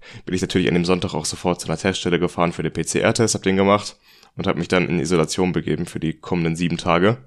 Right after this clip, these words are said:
Der P-C-R-Test kam dann erst fünf Tage später, nachdem ich dann noch mehrfach angerufen hab. Irgendwie haben die den verschlammt, keine Ahnung.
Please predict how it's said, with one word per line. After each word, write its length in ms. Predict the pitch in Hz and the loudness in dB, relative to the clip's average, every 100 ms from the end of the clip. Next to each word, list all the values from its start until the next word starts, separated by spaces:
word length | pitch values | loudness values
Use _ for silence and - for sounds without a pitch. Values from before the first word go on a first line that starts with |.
| - - - - - | -20 -20 -20 -12 -4
Der 80 | 90 | -2
P-C-R-Test 640 | 98 - 98 95 98 - | 0 2 4 4 2 -2
kam 200 | - 95 | 0 0
dann 140 | 92 | 2
erst 280 | - 85 - | 2 2 0
fünf 220 | - 101 | -2 -2
Tage 200 | - 90 | 2 0
später, 280 | 85 101 95 | 2 0 0
nachdem 240 | 82 85 82 | 0 0 0
ich 60 | |
dann 140 | 80 82 | -2 -2
noch 80 | 82 | 0
mehrfach 260 | 87 - | 0 0
angerufen 500 | - 85 82 78 - | -2 0 0 -2 0
hab. 160 | 82 - | 0 0
Irgendwie 280 | 82 82 82 | -2 -2 -2
haben 140 | 82 | 0
die 100 | 80 | 0
den 140 | 87 | -2
verschlammt, 420 | 85 80 85 85 - | -4 -4 -2 -2 -2
keine 180 | 87 76 | -2 2
Ahnung. 300 | 85 92 | 2 0